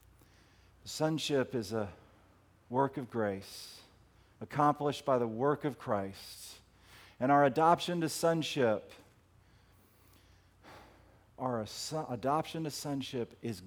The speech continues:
guaranteed by a legally binding promise. See, the Bible uses all sorts of words to describe our salvation.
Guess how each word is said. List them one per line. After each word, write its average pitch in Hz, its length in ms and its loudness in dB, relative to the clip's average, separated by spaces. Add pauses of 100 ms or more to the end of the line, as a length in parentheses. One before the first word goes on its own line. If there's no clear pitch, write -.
(120)
guaranteed 131 1200 -2 (420)
by 113 280 2
a 107 200 -2
legally 127 1000 0
binding 113 1000 -2 (320)
promise. - 960 -6 (1040)
See, 165 180 0
the 156 100 4
Bible 175 420 6
uses 143 460 2
all 185 320 6
sorts 175 360 0
of 131 180 -4
words 156 480 6
to 143 120 -4
describe 175 880 6 (380)
our 156 520 6 (420)
salvation. 127 920 2